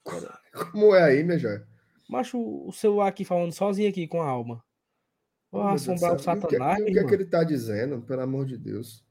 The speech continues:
Speaker 1: Ah, assombrar o cão. Macho, ó, o jogo de maior público foi o do esporte, né? E foi
Speaker 2: Uhum.
Speaker 1: o jogo que deu, que deu. Vou botar a imagem na tela pra gente, pra gente ilustrar aqui o que eu tô dizendo, né? Porque aí fico falando aqui e parece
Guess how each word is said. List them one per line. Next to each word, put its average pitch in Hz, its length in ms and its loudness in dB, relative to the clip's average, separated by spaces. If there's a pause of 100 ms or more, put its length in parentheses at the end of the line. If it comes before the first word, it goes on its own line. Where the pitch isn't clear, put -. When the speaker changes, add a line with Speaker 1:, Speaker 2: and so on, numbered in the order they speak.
Speaker 1:
Ah, 170 200 -12
assombrar 143 420 -4
o 139 60 0
cão. 139 400 -8 (100)
Macho, 151 360 2
ó, 98 80 -6 (280)
o 226 160 8
jogo 175 500 10 (500)
de 147 120 4
maior 226 200 10
público 190 420 4
foi 180 140 2
o - 20 2
do 196 80 2
esporte, - 520 -2 (140)
né? 214 160 -6 (840)
E 226 100 4
foi 247 220 12
Speaker 2:
Uhum. 262 100 8
Speaker 1:
o 226 40 8
jogo 240 240 12
que 254 80 -4
deu, 240 240 12
que 240 80 -2
deu. 226 260 10
Vou 285 120 4
botar 254 180 4
a 233 40 6
imagem 190 300 4
na 151 80 -2
tela 147 300 -2
pra 196 120 -4
gente, 175 160 -8 (1700)
pra 254 120 -4
gente 247 220 -4
ilustrar 208 420 2
aqui 190 160 -2
o 196 60 0
que 202 60 -2
eu 185 40 -4
tô 196 120 0
dizendo, 123 340 -4
né? 156 120 -6
Porque - 180 -12
aí 196 120 -4
fico - 220 -20
falando 170 240 4
aqui 156 180 -4
e 175 40 -8
parece 180 260 -2